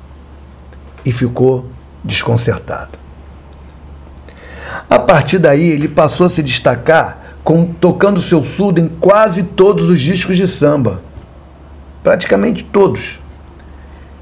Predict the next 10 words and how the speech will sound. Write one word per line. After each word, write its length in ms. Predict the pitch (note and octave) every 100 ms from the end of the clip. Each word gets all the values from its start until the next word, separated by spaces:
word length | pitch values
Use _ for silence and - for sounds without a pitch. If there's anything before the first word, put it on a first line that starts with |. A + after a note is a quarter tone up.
| - - - - - - -
E 60 | F3+
tocou 340 | A#3 D#3+ G3
também 320 | F#3+ E3 D3+
com 260 | C#3+ C3+ A2+
Caetano 460 | A#2+ B2+ C#3 D#3 D#3
Veloso, 600 | F3 F3+ F3 D#3+ B2+ B2+ -
no 80 | C#3
disco 300 | C3 B2 D#3+
da 160 | E3+
Elba, 460 | E3 E3 D#3 C#3+ C#3